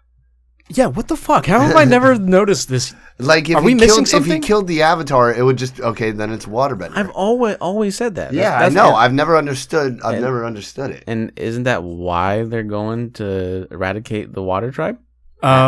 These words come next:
Speaker 3: after?
Speaker 1: yeah. That's true. That's
Speaker 2: That
Speaker 1: why
Speaker 2: could
Speaker 1: they're at
Speaker 2: be.
Speaker 1: war with them.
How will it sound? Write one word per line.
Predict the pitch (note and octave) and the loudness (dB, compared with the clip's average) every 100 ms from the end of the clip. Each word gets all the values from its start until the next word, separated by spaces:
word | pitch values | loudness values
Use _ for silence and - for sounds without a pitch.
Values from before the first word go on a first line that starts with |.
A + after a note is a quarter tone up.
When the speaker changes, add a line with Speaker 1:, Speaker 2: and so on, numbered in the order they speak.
| C3 | 2
Speaker 3:
after? | B2 A2+ A2+ | 2 0 0
Speaker 1:
yeah. | A2+ G#2 - | -4 -6 -10
That's | - C3+ | -10 -8
true. | - A2+ G#2+ G2+ _ | -8 -8 -8 -8 _
That's | C#3+ B2+ | -8 -4
Speaker 2:
That | |
Speaker 1:
why | C3 | -2
Speaker 2:
could | A#2+ | -2
Speaker 1:
they're | A2+ | -4
at | |
Speaker 2:
be. | A2 | -4
Speaker 1:
war | A2+ A#2 | -8 -8
with | A#2 A#2 | -10 -12
them. | C3 B2+ | -12 -12